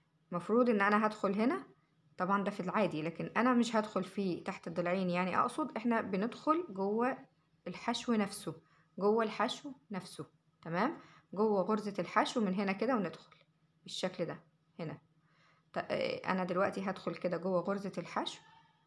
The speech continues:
بتاعتي أهي، وأعمل برضو غرزة حشو.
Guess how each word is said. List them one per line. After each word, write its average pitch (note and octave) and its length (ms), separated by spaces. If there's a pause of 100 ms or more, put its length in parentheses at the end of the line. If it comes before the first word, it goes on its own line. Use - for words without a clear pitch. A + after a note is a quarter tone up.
(140)
بتاعتي F#3 420
أهي، G3+ 280 (560)
وأعمل F#3 580 (180)
برضو F3+ 400
غرزة F3+ 440 (680)
حشو. - 340